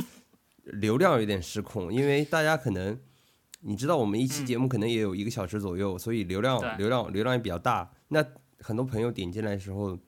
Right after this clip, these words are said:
Speaker 1: 他可能就听一下，听一下然后走了，但是好像，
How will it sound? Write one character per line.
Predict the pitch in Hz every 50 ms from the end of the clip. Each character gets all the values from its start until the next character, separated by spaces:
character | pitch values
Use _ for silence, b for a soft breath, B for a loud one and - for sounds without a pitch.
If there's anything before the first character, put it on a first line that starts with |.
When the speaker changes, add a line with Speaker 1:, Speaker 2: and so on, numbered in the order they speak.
| _ -
Speaker 1:
他 | - 147
可 | 131 127
能 | 104 107
就 | 110 123
听 | 123 - - 139 131
一 | 120 104
下， | - 104 90
听 | 90 - 139 139
一 | 131
下 | 127 117
然 | 107 107
后 | 117
走 | 117 - - -
了， | 80 80 92
但 | - 127
是 | 123 127 117 127 - B B B B B B B B B
好 | - - 113
像， | 110 147 123 104